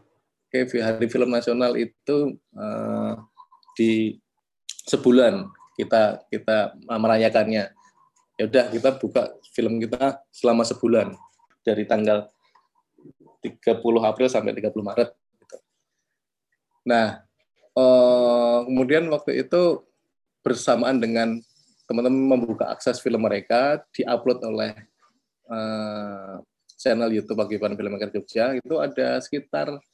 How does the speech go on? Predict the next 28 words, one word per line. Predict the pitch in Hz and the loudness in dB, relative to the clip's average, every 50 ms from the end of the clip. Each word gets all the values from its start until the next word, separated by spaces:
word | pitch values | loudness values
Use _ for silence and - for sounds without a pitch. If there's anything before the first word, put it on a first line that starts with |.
| _ _ _ _ _ _ | _ _ _ _ _ _
banyak, | - 131 127 123 117 107 107 104 | -2 0 0 0 0 -2 -4 -8
itu | - - | -6 -6
ada | 135 131 127 127 113 | -6 -4 -2 -4 -4
tiga | - - - - 123 117 | -4 -6 -4 -2 -2 -2
puluhan | - - 147 139 131 143 160 220 | -2 0 2 2 2 2 0 -2
atau | 214 - 160 | -4 -8 -8
empat | 156 160 165 151 - | -8 -8 -10 -10 -8
puluhan | - 156 151 147 147 147 | -6 -4 -4 -4 -4 -4
film | 147 - 151 135 135 123 101 95 95 98 | -4 -2 -2 0 0 0 -2 -2 -6 -8
pendek | - - 123 123 123 120 113 - | -6 -6 -4 -2 0 0 -2 -2
yang | - 107 104 104 104 104 104 _ _ _ _ | -4 -8 -8 -10 -12 -14 -18 _ _ _ _
diputar | 110 - 110 101 - 113 - 113 | -12 -10 -8 -8 -4 -2 0 0
waktu | 104 98 101 - 107 107 101 | 0 -2 -4 -4 -4 -4 -4
itu | - 104 101 | -6 -8 -10
di | - - - | -10 -12 -10
bulan, | - 104 104 104 104 104 104 104 | -8 -6 -6 -6 -6 -8 -12 -14
eh, | 104 _ _ _ - 98 - - - - 50 50 50 - - _ _ _ _ _ _ _ _ _ _ _ _ _ _ | -16 _ _ _ -14 -12 -12 -12 -12 -12 -14 -16 -18 -20 -20 _ _ _ _ _ _ _ _ _ _ _ _ _ _
bulan | - 110 107 107 107 | -4 -2 -2 -2 -2
film | 107 110 110 107 | -2 -2 -2 -2
nasional | 110 107 107 113 107 107 101 98 | -2 -2 -4 -4 -4 -4 -4 -4
itu. | 101 - - 98 98 - - - - - - - - - - - - _ - - - _ _ - | -6 -6 -8 -10 -10 -12 -16 -18 -18 -18 -16 -16 -16 -16 -18 -20 -20 _ -20 -20 -20 _ _ -2
Nah, | 123 120 113 117 | 0 0 0 0
ber-, | - 120 120 113 107 - | 0 -2 -2 -2 -4 -8
bersamaan | - - 117 - 120 117 123 123 | -10 -4 0 2 2 2 2 0
dengan | 117 117 117 113 113 | 0 0 0 -2 -2
itu | 113 113 - - 156 165 170 175 175 - - - - _ _ _ _ _ - | -4 -4 -2 2 2 2 2 2 -2 -6 -16 -20 -20 _ _ _ _ _ -4
kami | - 113 123 151 151 | -2 -2 -2 -2 -2
juga | 123 104 - - 120 113 107 - - | -4 -2 0 0 0 0 0 -4 -8